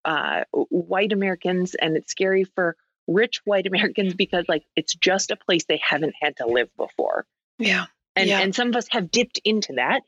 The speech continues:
Speaker 1: because of diagnoses and because of, and because of tragedy.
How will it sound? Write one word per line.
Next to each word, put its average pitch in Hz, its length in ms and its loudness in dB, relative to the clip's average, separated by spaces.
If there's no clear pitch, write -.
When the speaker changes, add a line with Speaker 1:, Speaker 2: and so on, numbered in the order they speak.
Speaker 1:
because 190 260 0
of 143 100 -6
diagnoses 175 880 0
and 151 200 -2
because 147 360 -2
of, 147 200 0
and 160 160 -2
because 151 300 -2
of 160 120 -4
tragedy. 220 800 0